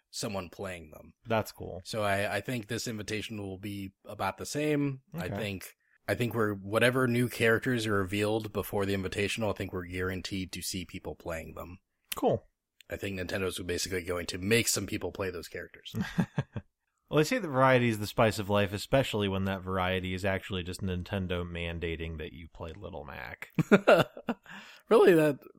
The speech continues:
Speaker 1: that wasn't a, a bad
Speaker 2: Right, that wasn't a problem then.
Speaker 1: Yeah.
Speaker 2: It would just be a problem later, once everyone realized that Little Mac cannot jump.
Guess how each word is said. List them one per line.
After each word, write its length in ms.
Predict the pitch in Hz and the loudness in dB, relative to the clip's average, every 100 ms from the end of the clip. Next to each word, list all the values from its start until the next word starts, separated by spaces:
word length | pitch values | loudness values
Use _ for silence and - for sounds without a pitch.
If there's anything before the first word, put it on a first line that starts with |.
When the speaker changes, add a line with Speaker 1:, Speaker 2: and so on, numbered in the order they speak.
| 117 | -6
Speaker 1:
that 200 | 135 135 | -2 2
wasn't 320 | 139 139 127 | 2 2 4
a, 280 | 104 90 87 | 4 4 2
a 100 | 90 | -2
bad 680 | 87 90 98 98 95 92 90 - _ 113 | -4 2 6 6 6 0 -4 -8 _ -2
Speaker 2:
Right, 160 | 107 | 6
that 80 | 135 | 8
wasn't 180 | 151 127 | 8 6
a 20 | |
problem 500 | 104 120 98 90 85 85 | 4 4 4 0 -4 -2
then. 380 | 107 87 73 76 | 0 0 -2 0
Speaker 1:
Yeah. 480 | 101 92 85 85 90 | 2 2 2 -2 -4
Speaker 2:
It 80 | 92 | -6
would 140 | 92 | -6
just 180 | 101 - | -6 -6
be 100 | 90 | -8
a 60 | |
problem 580 | - 107 98 87 85 82 - | -2 0 0 -2 -6 -8 -8
later, 640 | 87 95 92 76 71 69 _ _ _ _ _ _ | -4 -2 -2 -4 -6 -10 _ _ _ _ _ _
once 180 | 95 85 | -14 -8
everyone 520 | 92 87 82 82 80 - - | -6 -4 -4 -4 -8 -12 -12
realized 840 | 85 90 92 87 82 78 78 - | -6 -4 -2 -4 -6 -6 -10 -10
that 180 | 85 - | -12 -10
Little 240 | 90 90 80 | -8 -8 -8
Mac 420 | 82 80 - - _ _ _ - | -10 -12 -14 -20 _ _ _ -14
cannot 560 | - 92 85 78 - - _ _ _ | -8 -4 -4 -6 -12 -20 _ _ _
jump. 340 | - 90 87 | -10 -10 -12